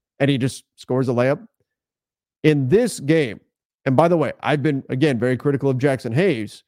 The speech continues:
who has turned it on the last couple of games. When we're talking about skill sets,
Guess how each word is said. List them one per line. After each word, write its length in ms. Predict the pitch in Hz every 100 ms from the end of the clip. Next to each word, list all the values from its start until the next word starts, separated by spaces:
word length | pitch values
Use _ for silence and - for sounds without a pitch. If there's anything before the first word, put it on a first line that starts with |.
| _ _ _ _
who 380 | 151 147 135 - _ _ _
has 160 | 139 127
turned 280 | 156 175
it 100 | 185
on 160 | 165 151
the 60 | 151
last 240 | 147 139
couple 240 | 147 139
of 80 | 127
games. 400 | 139 170 131 117 _ _ _ _ _ _
When 140 | 147 151
we're 100 | 143
talking 280 | 170 160 175
about 220 | 160 143
skill 280 | - 233 233
sets, 400 | - 120 -